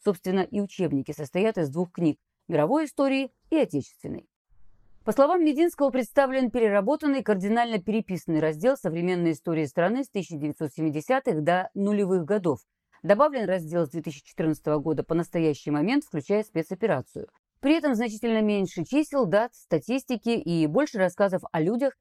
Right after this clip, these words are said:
и событиях. Помощник президента считает, что такой учебник легче читать, чем большинство ранее существовавших линеек.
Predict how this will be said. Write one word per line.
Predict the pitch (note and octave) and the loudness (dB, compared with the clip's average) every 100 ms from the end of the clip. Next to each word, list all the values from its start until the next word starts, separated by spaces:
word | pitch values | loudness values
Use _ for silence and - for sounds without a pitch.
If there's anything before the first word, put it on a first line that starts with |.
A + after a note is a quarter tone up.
| - | -8
и | C#4+ | -4
событиях. | F3 C3+ C3 - _ _ _ _ - | -2 -4 -8 -12 _ _ _ _ -2
Помощник | G#3 G#3 G3+ D#3 | 2 2 0 -4
президента | E3+ E3+ E3+ D#3 | -4 0 0 0
считает, | C#3+ F3 A3 | -4 0 0
что | - - C#3+ C3+ | -2 -4 -4 -2
такой | C#3+ D#3 D3 | -2 0 0
учебник | B3+ C4+ C4+ - | 0 0 0 0
легче | E3+ E3+ - D3 | 0 0 -2 -10
читать, | - C4 D4+ | -4 0 0
чем | A3+ F3+ | 0 -2
большинство | E3 - F3 A#3+ C#4+ | -2 -4 -6 -2 0
ранее | A3+ A#3 G#3 | 0 0 -6
существовавших | - - F3 F3+ F3+ F#3+ F3+ | -10 -4 0 2 0 -8 -4
линеек. | F#3 F3 D#3 C#3+ | 0 2 2 0